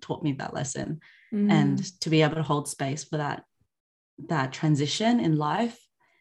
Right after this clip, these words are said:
Speaker 1: yeah, it's just, yeah, things like that, that teach you so, so much. Yeah.
Speaker 2: Mm.
Speaker 1: So, yeah, definitely, like, the biggest, hardest thing I've ever done, but, like, the best. <laughs>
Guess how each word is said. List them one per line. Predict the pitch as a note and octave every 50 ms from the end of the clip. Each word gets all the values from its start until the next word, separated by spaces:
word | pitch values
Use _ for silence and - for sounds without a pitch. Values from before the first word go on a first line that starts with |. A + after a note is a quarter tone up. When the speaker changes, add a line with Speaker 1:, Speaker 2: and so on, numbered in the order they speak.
| _ _ _ _ _
Speaker 1:
yeah, | - D3 C3+ - - D#3 -
it's | - E3 D#3 D#3 -
just, | E3+ D#3+ - - - - _ _
yeah, | - F3 D#3+ D3+
things | D#3 - - G#3 G#3 G3+
like | G3+ F#3 F#3 -
that, | - - - - - - - F3+ - _ _ _ _
that | F3 - - - - _ _ _
teach | - - - - - -
you | -
so, | D#3 - - E3+ E3 D#3+ D#3+ D#3 D#3 D#3 D#3
so | D#3 - D3+ D3 D3+
much. | D3 C#3+ - D#2+ - - - - - - _ _ _ _
Yeah. | E3 D#3+ - - G#3 G3+
Speaker 2:
Mm. | G3+ G3+ G3 G3 G3 F3+ F3+ - - _ _ _ _ _ _ _ _ _ _ _ _
Speaker 1:
So, | - - E3 D#3 C#3+ D3+ -
yeah, | - D#3+ C3+ -
definitely, | - - E3+ F3 G3 F3+ F3 E3
like, | D#3 D#3+ - -
the | E3+
biggest, | D#3 - D3 C3 D3 C#3 D#3+ - - - - - F#3+ F#3+ - -
hardest | D#3 D3+ C#3+ - - D#3 -
thing | - C3+ - -
I've | C#3 C#3
ever | D#3 D3 C#3 -
done, | - - - - D#3+ D#3 -
but, | - - - - _ _ _ - - _ _ _ _ _ _ _ _ _ _ -
like, | E3+ D#3+ D3 D3+ -
the | - E3+
best. | - - - - - - G#3+ G#3+
<laughs> | A3+ C4 C4 - - C#4+ C4 D#4+ D#4+ D4 - - C4+ C4+ -